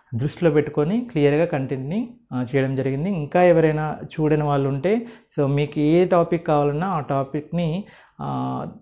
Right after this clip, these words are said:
దానిలో ప్లేలిస్ట్లో క్లియర్గా, ఆ, చేయడం జరిగింది, ప్లేలిస్ట్లో చాప్టర్ వైజ్ చేయడం జరిగింది. So మీరు అందులోకి వెళ్ళి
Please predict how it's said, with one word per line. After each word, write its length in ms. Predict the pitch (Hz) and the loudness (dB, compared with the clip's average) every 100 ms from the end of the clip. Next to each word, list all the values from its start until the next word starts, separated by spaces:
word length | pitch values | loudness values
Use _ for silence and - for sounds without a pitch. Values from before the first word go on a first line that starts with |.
| - | -8
దానిలో 320 | 131 135 131 | -2 0 0
ప్లేలిస్ట్లో 840 | 123 156 156 160 160 165 151 143 139 | 0 2 4 4 0 0 2 2 0
క్లియర్గా, 720 | 147 143 147 147 160 - - | -2 2 2 2 0 -2 -6
ఆ, 360 | 143 131 127 123 - _ _ _ _ _ _ _ - - - - | -6 -4 -4 -6 -12 _ _ _ _ _ _ _ -20 -20 -8 2
చేయడం 240 | 147 139 | 4 4
జరిగింది, 340 | 143 139 143 165 | 2 0 0 -4
ప్లేలిస్ట్లో 840 | 165 143 139 - 143 139 143 147 208 135 139 | -2 -2 -2 -4 -4 -2 -4 -8 -8 -8 -2
చాప్టర్ 260 | 135 131 143 | -4 0 0
వైజ్ 180 | 135 | 0
చేయడం 240 | 131 131 131 | 0 0 0
జరిగింది. 460 | 131 135 147 226 - - - | 0 0 -2 -4 -6 -20 -6
So 80 | 143 | -4
మీరు 120 | 139 | -2
అందులోకి 360 | 135 135 127 131 | -2 -2 -2 -2
వెళ్ళి 300 | 135 202 240 | -2 -2 -4